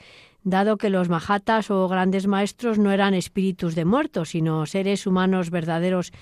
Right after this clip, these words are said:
en cuerpos físicos, pero que no estaban viviendo con ella, ¿no? Pero, según ella, algunas descripciones y citas le fueron mostradas por ellos a través de, como de una luz astral, ¿no?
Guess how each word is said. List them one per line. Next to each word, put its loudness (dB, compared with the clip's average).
en 0
cuerpos -2
físicos, -4
pero 2
que -2
no 2
estaban 4
viviendo 2
con 0
ella, 0
¿no? -2
Pero, 6
según 2
ella, 4
algunas 0
descripciones 0
y -2
citas 0
le 0
fueron 4
mostradas 2
por 0
ellos 2
a 0
través 0
de, 0
como 2
de 4
una 6
luz 2
astral, 0
¿no? -2